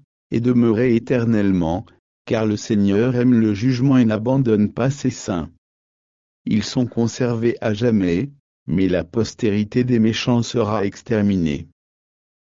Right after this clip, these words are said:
Un homme bon, un homme bon et juste fait preuve de miséricorde envers les autres.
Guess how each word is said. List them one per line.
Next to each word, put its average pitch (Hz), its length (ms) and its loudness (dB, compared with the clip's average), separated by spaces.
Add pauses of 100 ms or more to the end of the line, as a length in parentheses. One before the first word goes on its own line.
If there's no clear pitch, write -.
(460)
Un 98 240 0
homme 98 240 0
bon, 101 380 0 (340)
un 98 220 0
homme 95 260 0
bon 113 280 0
et 110 140 -2
juste 117 400 -2
fait 110 220 -2
preuve 95 380 -2
de 98 120 -2
miséricorde 107 840 0
envers 127 340 2
les 101 240 0
autres. 76 420 -4